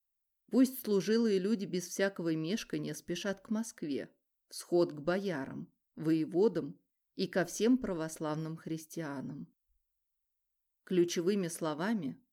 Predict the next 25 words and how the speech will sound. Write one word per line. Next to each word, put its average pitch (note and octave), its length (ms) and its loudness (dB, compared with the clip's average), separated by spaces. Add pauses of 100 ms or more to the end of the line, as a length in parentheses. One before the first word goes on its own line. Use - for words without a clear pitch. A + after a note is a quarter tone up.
(100)
в D3 100 -4
разосланных F3+ 680 2
многочисленных E3+ 840 -2
грамотах E3 540 -2
Дионисия D#3+ 800 -2 (540)
были C4 340 8
призывы F#3 520 4
к - 80 -10
сопротивлению F3+ 920 -2
и F#3 140 -6
борьбе D#3+ 600 -4 (360)
против E3+ 400 2
внутренних G#3 540 0
предателей D#3+ 580 -2
христианства, D#3+ 960 -10 (220)
засевших F3+ 680 2
в - 20 -4
Москве E3+ 500 -4
и D#3+ 80 -6
Кремле, F#3+ 560 -6 (580)
и F#3+ 120 2
против B3+ 480 2
внешних A3+ 480 2
врагов G3+ 420 -2
православия, E3+ 1000 -6